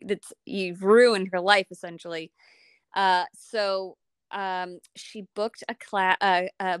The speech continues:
one-on-one at Merle Norman, of all places, and for me, and said, "If you're going to wear makeup, you have to learn how to do it properly." Um, and my mom was a model when I was very young, so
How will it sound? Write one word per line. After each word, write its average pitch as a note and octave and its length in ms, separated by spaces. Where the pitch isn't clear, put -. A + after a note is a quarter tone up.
one-on-one G3 680
at F#3 120
Merle F#3+ 380
Norman, F#3+ 680
of F#3 100
all G3 220
places, G3 720
and G3+ 560
for G3+ 180
me, G3 340
and G3 160
said, F#3+ 200
"If F#3+ 120
you're G3 100
going G3 220
to G3+ 100
wear F#3+ 140
makeup, F3+ 360
you F#3+ 100
have F#3+ 140
to F#3 100
learn F3 200
how F3 120
to F3 100
do F3 160
it F3 120
properly." F#3+ 640
Um, F3+ 500
and F#3+ 180
my F#3+ 100
mom F#3 160
was F#3 120
a F3+ 40
model F3 460
when F3 160
I E3+ 120
was E3+ 260
very F#3 260
young, F#3 360
so F3 400